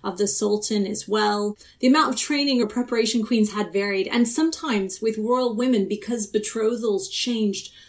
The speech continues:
so frequently and so often, you could be being trained or prepared for a particular role, and you might end up doing something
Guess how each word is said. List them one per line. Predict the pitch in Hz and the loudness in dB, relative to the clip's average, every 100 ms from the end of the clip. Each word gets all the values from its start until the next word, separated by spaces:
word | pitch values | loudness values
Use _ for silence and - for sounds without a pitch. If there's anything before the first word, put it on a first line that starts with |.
| - | -4
so | - 269 | 2 4
frequently | 262 254 254 214 208 | 2 -2 -2 -4 -4
and | 196 | 0
so | - 226 214 | 0 2 2
often, | 220 214 190 | 2 0 -2
you | 202 | -2
could | 208 208 | -2 -4
be | 214 | -4
being | 220 208 | -2 -2
trained | 196 - 220 214 | -2 -2 0 0
or | 196 | 0
prepared | 220 208 226 208 190 | -2 -4 -2 -2 -2
for | 202 | -6
a | |
particular | 196 208 285 - 208 | -4 -4 -4 -2 -2
role, | 170 - 202 196 - - | -2 -4 -2 -4 -8 -6
and | 226 226 | 0 4
you | |
might | 233 220 - | 4 2 -2
end | 233 | -2
up | 226 | 2
doing | 214 214 | 4 4
something | 208 214 214 202 | 4 0 2 2